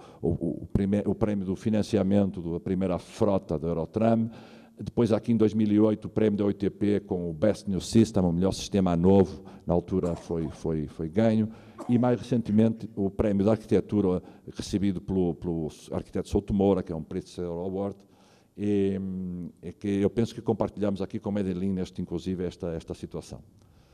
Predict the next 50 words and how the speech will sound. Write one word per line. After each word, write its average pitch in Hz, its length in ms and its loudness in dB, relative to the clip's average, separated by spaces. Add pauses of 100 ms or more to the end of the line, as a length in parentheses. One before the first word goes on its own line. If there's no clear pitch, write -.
(1120)
Ahm, 123 400 2 (220)
estamos 147 300 2
com 135 160 4
taxa 127 280 2
de 123 80 6
cobertura 117 420 4
de 110 40 6
receitas 107 320 -2
operacionais 104 640 -2
de 98 60 -8
noventa 104 280 0
e 101 40 2
três 101 180 4
vírgula 92 160 0
cinco 92 220 -6
por - 140 -8
cento, - 360 -2 (240)
isto - 280 -4
é, 95 120 6
o 92 60 2
primeiro 101 300 2
semestre 98 460 -4
de 85 60 -14
dois 85 140 -6
mil 85 140 -8
e 82 40 -10
dezassete, 117 580 -4
uma 98 100 -4
receita 92 420 0
de - 40 -16
quarenta 92 260 0
e 87 40 2
dois 82 160 -2
milhões, 107 380 4 (360)
e 104 140 8
estes - 240 4
custos 113 340 -2
diretos 107 320 4
com 117 100 -2
a 104 40 4
operação 98 520 -2
são, 101 160 -4
no 95 80 -2
fundo, 104 220 -6
os - 100 -14
custos - 300 -10
diretos 101 400 -2
com 107 160 4
o 104 120 8
operador 98 720 2